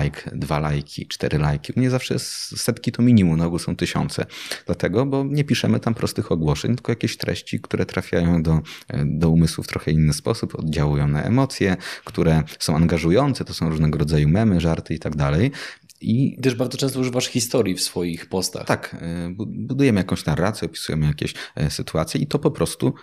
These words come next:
Speaker 1: działa. Czyli to jest właściwy sposób korzystania z mediów społecznościowych. Nie tylko przy rekrutacji, ale też przy budowaniu wizerunku firmy.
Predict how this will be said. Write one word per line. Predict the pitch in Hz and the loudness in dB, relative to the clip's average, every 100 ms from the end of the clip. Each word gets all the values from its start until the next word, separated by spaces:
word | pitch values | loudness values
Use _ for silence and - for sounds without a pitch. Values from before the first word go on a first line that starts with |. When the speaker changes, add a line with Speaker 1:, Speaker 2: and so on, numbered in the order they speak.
| - | -6
Speaker 1:
działa. | 92 82 71 | -2 -2 -2
Czyli | - - | -8 -10
to | - | -4
jest | 120 | -2
właściwy | 104 95 113 113 | -2 -2 0 -2
sposób | - - - | 0 -4 -4
korzystania | - 90 87 - 92 | -2 -2 -2 -2 0
z | 90 | 2
mediów | 87 76 69 | 2 2 0
społecznościowych. | - - - - - - - - - - | -6 -8 -6 -10 -8 -6 -6 -8 -8 -2
Nie | 175 | 2
tylko | - 147 | 2 2
przy | 147 92 | 2 2
rekrutacji, | 82 - - 78 - - | 2 -2 -2 -4 -4 -4
ale | 135 | -2
też | 135 131 | -2 -4
przy | - | -4
budowaniu | - 127 120 107 101 | -2 0 0 2 0
wizerunku | 95 95 95 85 - | 0 0 0 -2 -4
firmy. | - 90 | -2 2